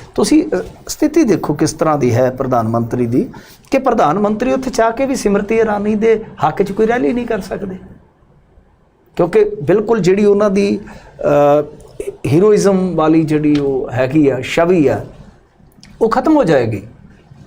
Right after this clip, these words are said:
ਜੋ ਇੱਕ ਉਹ ਨਾਇਕ ਆਪਣੇ ਆਪ ਨੂੰ ਸਮਝਦੇ ਆ, ਜਾਂ ਉਹ ਖਾਸ ਤੌਰ 'ਤੇ ਆਪਾਂ ਦੇਖੀਏ ਤਾਂ, ਅਮ,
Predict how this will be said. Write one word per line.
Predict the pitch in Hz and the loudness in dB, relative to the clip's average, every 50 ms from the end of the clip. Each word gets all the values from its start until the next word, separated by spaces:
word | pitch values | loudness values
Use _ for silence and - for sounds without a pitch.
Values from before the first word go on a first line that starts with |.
| - - - - | -20 -16 -4 0
ਜੋ | 143 165 165 165 165 165 | 2 4 4 2 0 -2
ਇੱਕ | 160 156 151 - 156 | -6 -6 -2 0 0
ਉਹ | 151 143 131 107 123 - - - - | 2 2 2 0 -2 -6 -10 -12 -6
ਨਾਇਕ | 131 123 123 139 147 160 175 190 185 - | -4 -2 0 2 2 4 2 2 2 0
ਆਪਣੇ | 165 147 - - 151 151 | 0 0 2 0 2 4
ਆਪ | 147 139 135 143 - | 4 2 2 0 -2
ਨੂੰ | 147 143 143 139 135 135 | -2 0 2 2 0 0
ਸਮਝਦੇ | 135 - - 214 190 165 156 143 143 139 139 131 | -2 -4 -2 0 0 0 0 2 2 2 4 2
ਆ, | 127 | 0
ਜਾਂ | 120 135 143 127 123 | -2 -4 -6 -6 -6
ਉਹ | 117 120 123 - - - - - - - - - _ _ _ | -6 -6 -8 -10 -12 -14 -16 -16 -18 -20 -20 -20 _ _ _
ਖਾਸ | - - - - | -6 -2 -2 -2
ਤੌਰ | - - 147 139 | 0 0 -2 -2
'ਤੇ | - - 139 | 0 -2 -2
ਆਪਾਂ | 123 - - 131 | -2 -2 -4 -2
ਦੇਖੀਏ | 127 127 127 - - 147 | -2 -2 -4 -2 -4 -4
ਤਾਂ, | 139 - 131 123 113 | -4 -2 -6 -6 -6
ਅਮ, | 110 - - - - - - _ _ - - - - 131 131 127 131 | -8 -10 -18 -20 -20 -20 -20 _ _ -20 -18 -10 -8 -8 -8 -8 -8